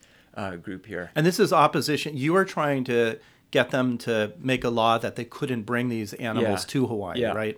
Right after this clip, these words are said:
Speaker 1: Yeah. Myself and, um, a woman named Kathy Gogol, who was head of Animal Rights Hawaii, we were really early on doing a, a lot of this. And then over time, uh, Inga Gibson from the Humane Society of the United States and,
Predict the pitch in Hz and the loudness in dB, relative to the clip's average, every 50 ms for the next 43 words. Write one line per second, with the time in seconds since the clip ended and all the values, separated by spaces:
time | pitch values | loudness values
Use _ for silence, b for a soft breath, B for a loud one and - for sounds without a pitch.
0 | - _ - 113 107 - - - 123 123 117 - - 139 135 143 147 160 156 - | -10 _ -4 -4 -4 -4 -4 -2 0 0 0 -2 0 2 2 2 2 0 -2 -6
1 | - - - 120 113 110 110 107 107 110 - - - 107 107 107 104 104 101 - | -14 -10 -6 -4 -4 -2 -2 -2 -4 -6 -8 -8 -8 -8 -6 -6 -6 -8 -8 -8
2 | 104 110 117 117 123 117 110 107 104 98 - 117 107 110 - - 110 104 - 113 | -6 -4 -4 -4 -4 -4 -6 -6 -8 -8 -8 -8 -8 -8 -6 -8 -10 -8 -4 -4
3 | 104 107 104 107 110 110 104 104 101 98 95 - 117 101 90 101 95 98 101 101 | -4 -2 -2 -4 -6 -6 -8 -10 -12 -12 -12 -12 -12 -12 -10 -8 -8 -8 -8 -8
4 | 104 101 104 104 - - 117 110 104 98 92 101 101 101 98 104 104 104 104 101 | -8 -8 -8 -8 -10 -10 -8 -8 -6 -6 -6 -8 -8 -8 -8 -6 -6 -6 -8 -10
5 | b b b b b b b b - 113 113 113 107 107 - - 107 107 104 107 | b b b b b b b b -6 -2 -2 0 0 -2 -2 -2 -4 -4 -2 -4
6 | 107 104 104 104 104 101 104 104 104 101 98 95 - 101 101 101 104 104 104 104 | -4 -6 -6 -8 -8 -8 -8 -8 -8 -8 -8 -8 -10 -8 -6 -6 -6 -4 -4 -6
7 | 107 - - - 107 107 107 107 107 107 107 - - 110 117 104 107 107 104 - | -6 -8 -10 -10 -8 -6 -6 -4 -4 -6 -6 -8 -8 -8 -6 -6 -6 -8 -8 -8
8 | - 117 113 113 113 110 104 104 104 b b b b b b b b - 104 98 | -10 -8 -6 -4 -4 -4 -6 -6 -8 b b b b b b b b -8 -6 -6
9 | 98 - - 117 113 117 107 95 110 107 104 - - 104 107 104 - 95 101 107 | -6 -6 -6 -4 -4 -4 -4 -2 -4 -4 -4 -6 -8 -8 -8 -8 -10 -10 -10 -10
10 | 104 101 104 107 107 - 101 - - 101 104 104 98 92 101 101 101 101 98 101 | -8 -8 -8 -8 -8 -10 -10 -8 -6 -6 -6 -6 -8 -8 -8 -8 -8 -8 -8 -10
11 | - - - - 104 101 101 104 101 - - - - - 110 101 98 98 101 101 | -12 -14 -8 -6 -6 -6 -6 -8 -10 -12 -16 -16 -14 -14 -12 -12 -10 -10 -10 -12
12 | 101 - | -12 -14